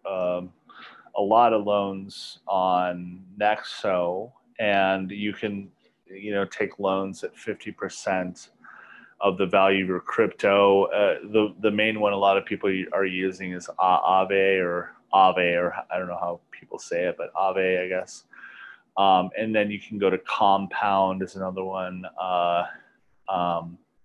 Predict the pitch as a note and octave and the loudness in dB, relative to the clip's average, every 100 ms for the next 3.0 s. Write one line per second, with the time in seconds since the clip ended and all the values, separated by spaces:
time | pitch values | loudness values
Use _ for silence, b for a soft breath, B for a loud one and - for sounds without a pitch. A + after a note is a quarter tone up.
0 | - - _ _ _ _ _ _ _ _ | -20 -20 _ _ _ _ _ _ _ _
1 | - - - F2 A2 A2 - A2 G2+ G#2 | -14 -10 -6 -4 -2 -2 -2 -2 0 -2
2 | G#2 G2+ G2+ - F#2 F#2+ F2+ G1+ D#2 C#2+ | -6 -10 -12 -12 -6 -6 -6 -6 -8 -8